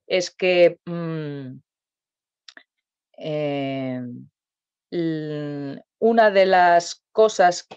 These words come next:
que es, una, vamos, una de las, eh, secuelas que es la última en salir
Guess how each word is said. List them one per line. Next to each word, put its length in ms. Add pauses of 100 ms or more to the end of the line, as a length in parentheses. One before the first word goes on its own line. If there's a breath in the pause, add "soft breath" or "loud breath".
que 640
es, 220 (220)
una, 220
vamos, 340
una 160
de 80
las, 360
eh, 460
secuelas 800 (800)
que 220
es 80
la 280
última 680 (800)
en 200
salir 520